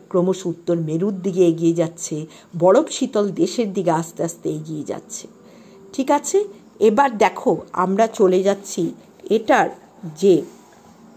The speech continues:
মানেগুলো আছে। দেখো, drop মানে সেইলড অ্যাওয়ে, মানে ভেসে যাচ্ছিল। এবার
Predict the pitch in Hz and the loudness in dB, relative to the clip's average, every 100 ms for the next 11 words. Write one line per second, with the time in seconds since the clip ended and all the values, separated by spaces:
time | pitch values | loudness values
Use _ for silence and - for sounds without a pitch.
0 | - - - - 165 165 175 190 214 214 | -20 -20 -20 -20 -8 -2 0 2 2 2
1 | 226 185 123 - 165 156 - 262 170 - | 2 2 2 -4 -8 -8 -4 -4 -2 4
2 | 208 254 196 170 165 165 - 180 165 160 | 6 6 0 -4 -2 -4 0 2 2 0
3 | 156 143 135 - 147 147 147 139 - 123 | -2 -2 -6 -8 -8 -8 -8 -10 -8 -8
4 | - - - 196 381 - _ - - - | -8 -10 -10 -8 -8 -12 _ -20 -20 -20
5 | - - - 226 285 | -20 -6 0 2 2